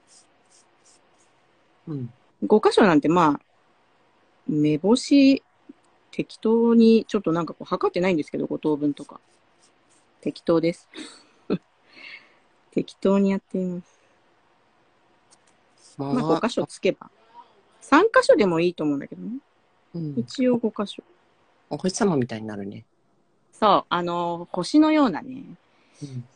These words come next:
Speaker 2: なんかちょっと躍動感のある感じに今日はなるかなと思うんですけど。うん。で、こっからさっき書いたように、えー、こう、こういう感じで。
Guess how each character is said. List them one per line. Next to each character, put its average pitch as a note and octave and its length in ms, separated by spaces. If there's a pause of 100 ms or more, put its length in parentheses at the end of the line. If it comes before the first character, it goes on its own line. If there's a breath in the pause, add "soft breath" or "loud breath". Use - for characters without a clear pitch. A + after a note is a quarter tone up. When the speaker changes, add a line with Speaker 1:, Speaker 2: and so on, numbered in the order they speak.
(220)
Speaker 2:
な E3+ 140
ん D#3+ 60
か - 300
ち - 80
ょ - 40
っ - 100
と C3+ 140
躍 C3+ 280
動 C#4 160
感 D3 220
の C#3 80
あ C#3 80
る B2+ 240 (360)
感 C3+ 240
じ C3 100
に C3+ 200
今 C#3+ 120
日 C3+ 60
は C3 40
な C3 140
る B2+ 80
か - 120
な - 80
と - 120
思 B2+ 100
う - 20
ん A#2+ 40
で - 60
す - 180
け - 60
ど。 - 60 (1160)
う - 20
ん。 C3+ 120 (440)
で、 E4 280
こ - 300
っ - 60
か D#4+ 140
ら D#4+ 400 (140)
さ - 140
っ - 40
き D#3+ 360
書 F3 80
い D#3+ 60
た C#3+ 100
よ C#3+ 60
う C#3+ 40
に、 C#3 260 (600)
え F3 60 (960)
ー、 - 40 (260)
こ E3+ 320
う、 - 40
こ - 40 (1500)
う A3 40
い - 20
う G#3+ 40
感 F#3+ 140
じ F3 80
で。 E3+ 180